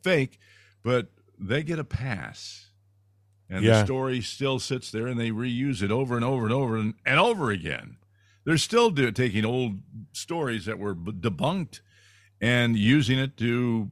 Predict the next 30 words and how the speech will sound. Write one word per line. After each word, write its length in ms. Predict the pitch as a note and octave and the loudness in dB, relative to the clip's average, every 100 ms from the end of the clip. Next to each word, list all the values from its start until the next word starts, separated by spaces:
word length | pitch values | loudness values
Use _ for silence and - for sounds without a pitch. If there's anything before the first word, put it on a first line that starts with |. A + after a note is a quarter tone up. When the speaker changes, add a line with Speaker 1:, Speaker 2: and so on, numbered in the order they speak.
| _ | _
Speaker 1:
punish 400 | A2 C3+ B2+ - | 0 2 0 -2
Trump, 420 | - C#3 C#3+ - - | -2 0 0 -4 -4
punish, 460 | A#2+ C3+ B2+ - | -2 -2 -4 -4
uh, 160 | A#2+ A#2 | -2 -2
punish 400 | - C3+ C3+ - | -2 -2 -2 -4
the 100 | A#2+ | -2
right, 260 | A#2+ B2+ - | 0 -2 -2
anything 360 | D3+ F#3+ F#3 F3 | -4 -2 -2 0
they 120 | D3+ | -2
can 160 | C3+ B2 | -2 -2
do 140 | C3 | -2
to 80 | A2+ | -2
punish, 460 | - C3 G2 - - | -2 -2 -2 -6 -6
punish, 340 | C#3 C#3+ - | -4 -4 -6
punish, 380 | - D3 B2 - | -6 -4 -6 -6
punish. 440 | B2+ G2 - - _ _ _ _ _ - | -6 -6 -10 -20 _ _ _ _ _ 0
Speaker 2:
Came 160 | D#3+ | 2
across 300 | B2 C3 A#2 | 4 4 4
something 260 | A#2+ A2+ G#2+ | 4 2 4
interesting 460 | G#2+ G2+ A2 - G2 | 4 4 4 4 -2
over 140 | F#2+ | 0
the 60 | F#2+ | 4
weekend. 340 | A2 G#2 F#2 | 4 4 2
I 20 | - | 0
haven't 300 | F3 F3+ B2 | 0 2 4
heard 160 | C#3 | 4
it 100 | C3+ | 4
in 80 | G2+ | 0
a 40 | |
while. 560 | E2 D#2+ F2 F#2+ D2+ - | 0 2 4 4 0 -6